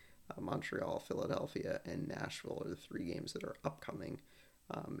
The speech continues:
and then they will play Carolina, Washington, and Winnipeg next week. So, um, speaking of some Bruins that have started to play better, um, putting up points, Taylor Hall is now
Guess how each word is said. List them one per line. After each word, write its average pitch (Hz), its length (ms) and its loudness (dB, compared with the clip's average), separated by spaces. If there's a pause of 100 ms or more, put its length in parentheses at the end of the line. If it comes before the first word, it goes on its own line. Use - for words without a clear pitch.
and 92 120 4
then 90 100 2
they - 80 2
will 92 200 0
play - 120 4
Carolina, - 580 2
Washington, - 680 0
and - 160 0
Winnipeg - 640 0
next - 460 0
week. - 300 -6 (1000)
So, - 680 4 (140)
um, - 280 -2 (920)
speaking 123 500 6
of 87 120 4
some - 220 6
Bruins - 420 4
that - 120 4
have 95 100 4
started - 340 4
to 95 60 2
play - 220 0
better, 87 440 4 (440)
um, - 400 0
putting - 240 4
up - 120 0
points, - 320 2
Taylor - 320 2
Hall - 300 6
is - 100 2
now - 180 -2